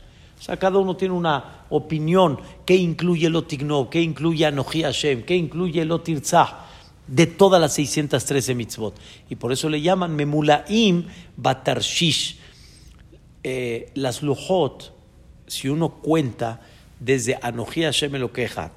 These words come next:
tal cual como está escrito en el Sefer Torah, hasta terminar Lo Tahmod Bet Re'eja,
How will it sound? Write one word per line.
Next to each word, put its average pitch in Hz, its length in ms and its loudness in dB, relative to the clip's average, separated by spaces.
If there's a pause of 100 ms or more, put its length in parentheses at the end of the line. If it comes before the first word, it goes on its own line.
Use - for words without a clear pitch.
tal 135 220 -2
cual 202 240 0
como 160 260 -2
está 160 180 -2
escrito 151 380 -2
en 131 60 -2
el 120 120 -4
Sefer 120 300 -4
Torah, 107 340 -6 (480)
hasta 147 460 -2
terminar 127 720 -2
Lo 143 200 0
Tahmod 135 500 -2
Bet 135 220 0
Re'eja, 127 580 -2